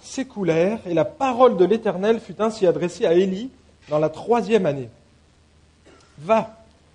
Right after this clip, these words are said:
présente-toi devant Akab, et je ferai tomber de la pluie sur la face du sol. Et Élie alla pour se présenter devant Akab. La famine était grande à Samarie. Et Akab fit appeler Abdias, chef de sa maison.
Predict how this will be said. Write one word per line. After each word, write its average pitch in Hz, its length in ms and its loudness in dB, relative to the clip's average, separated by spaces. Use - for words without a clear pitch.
présente-toi 247 580 0
devant 185 220 2
Akab, 247 320 0
et 226 60 -2
je 220 140 2
ferai 226 280 2
tomber 277 340 -2
de 233 100 -4
la 233 120 4
pluie 262 240 -6
sur 240 100 0
la 220 100 6
face 208 240 0
du 180 120 -14
sol. 123 360 -6
Et 202 100 -6
Élie 269 440 0
alla 226 360 6
pour 220 180 -4
se 214 100 0
présenter 214 540 -2
devant 185 240 2
Akab. 135 360 -4
La 143 100 -4
famine 220 380 0
était 196 240 4
grande 240 720 0
à 165 100 -10
Samarie. 160 680 -6
Et 180 100 6
Akab 240 300 2
fit 240 160 0
appeler 233 280 2
Abdias, 196 720 0
chef 151 280 -10
de 151 100 -12
sa 151 160 -8
maison. 123 300 -14